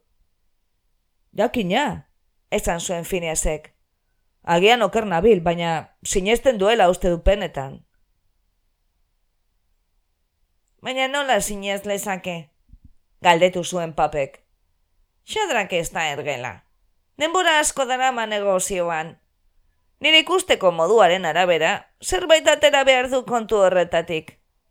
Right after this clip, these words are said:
Baina zer? Zer, jendea gasolindegira erakartzea ez bada?" "Ez dakizu ze atera nahi duen?"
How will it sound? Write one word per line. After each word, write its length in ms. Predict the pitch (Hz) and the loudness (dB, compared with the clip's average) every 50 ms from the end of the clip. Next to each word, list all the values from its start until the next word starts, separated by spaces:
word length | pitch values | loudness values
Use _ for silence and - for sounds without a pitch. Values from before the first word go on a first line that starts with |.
| _ _ _ - | _ _ _ -6
Baina 300 | 202 196 190 185 175 180 | -6 -4 -2 0 0 0
zer? 380 | 175 - 262 285 359 415 - _ - - _ _ _ _ _ _ _ _ _ _ _ _ _ _ _ _ _ _ _ _ _ _ _ _ _ _ - | 2 4 4 4 4 2 -4 _ -20 -20 _ _ _ _ _ _ _ _ _ _ _ _ _ _ _ _ _ _ _ _ _ _ _ _ _ _ -6
Zer, 380 | - 320 330 339 277 - - _ _ _ _ _ _ - | -2 0 0 0 0 -4 -12 _ _ _ _ _ _ -6
jendea 400 | 226 233 220 220 226 226 214 202 | -4 -2 0 2 4 6 6 6
gasolindegira 800 | 202 208 202 196 214 208 202 202 202 220 220 214 214 208 202 196 | 4 2 0 0 -2 -2 -2 0 0 0 0 2 2 4 4 4
erakartzea 600 | 190 202 202 208 202 196 190 - 208 202 185 180 | 4 2 2 0 -2 -4 -4 -4 -2 0 0 0
ez 140 | 180 175 - | 0 0 0
bada?" 400 | 170 151 139 135 135 - - _ _ _ _ _ _ _ _ _ _ _ _ _ _ _ _ _ _ _ _ _ _ _ _ _ _ _ _ _ _ _ _ _ _ _ _ _ _ _ _ _ _ _ _ _ _ _ _ _ _ _ _ _ | -2 -2 -2 -4 -8 -12 -16 _ _ _ _ _ _ _ _ _ _ _ _ _ _ _ _ _ _ _ _ _ _ _ _ _ _ _ _ _ _ _ _ _ _ _ _ _ _ _ _ _ _ _ _ _ _ _ _ _ _ _ _ _
"Ez 140 | 165 175 175 | -6 -2 0
dakizu 540 | 226 262 254 277 254 226 - 277 269 262 254 | 0 0 0 0 -2 -2 0 0 0 0 0
ze 260 | - 262 262 254 247 | 2 4 4 6 6
atera 440 | 233 226 226 262 262 254 247 247 240 | 6 6 4 4 2 4 2 2 0
nahi 240 | 233 240 247 247 | 0 -2 -2 -2
duen?" 440 | 247 254 269 262 285 311 330 330 330 | -2 0 0 0 0 0 -2 -6 -12